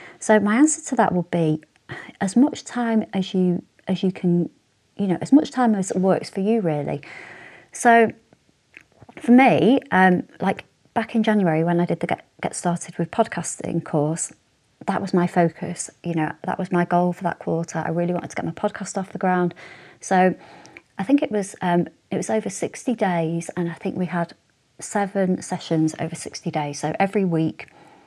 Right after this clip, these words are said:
probably, yeah, every week I was having, like, an hour, an hour and a half session. Then I was going away and doing, doing the work. Um,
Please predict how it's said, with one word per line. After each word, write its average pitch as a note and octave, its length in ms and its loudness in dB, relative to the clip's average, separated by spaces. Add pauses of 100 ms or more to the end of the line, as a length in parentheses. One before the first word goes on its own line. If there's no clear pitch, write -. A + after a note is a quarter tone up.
(120)
probably, - 240 -8
yeah, F3+ 160 0
every G#3+ 160 -2
week E3+ 200 -2
I - 20 -14
was E3 100 -8
having, E3 220 0
like, D#3+ 160 -2
an E3 80 0
hour, E3 280 0
an E3 80 -2
hour D#3 160 -2
and D3+ 80 -6
a D#3 40 -6
half D3 180 -10
session. - 380 -12 (540)
Then F#3+ 160 6
I - 20 6
was F#3 120 2
going F3 240 2
away E3 140 2
and E3 80 0
doing, D3+ 360 -2
doing D#3+ 200 0
the D#3+ 60 2
work. C#3+ 400 -6 (560)
Um, D#3+ 300 2